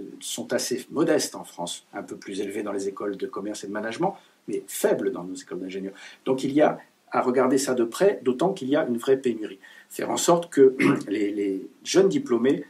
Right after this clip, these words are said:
s'orientent davantage vers nos entreprises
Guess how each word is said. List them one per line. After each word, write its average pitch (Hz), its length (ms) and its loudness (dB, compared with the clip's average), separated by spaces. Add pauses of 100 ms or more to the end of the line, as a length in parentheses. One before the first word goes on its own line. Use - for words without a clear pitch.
(280)
s'orientent 120 460 0
davantage 107 680 0 (240)
vers 143 300 0
nos 131 160 0
entreprises 165 720 -2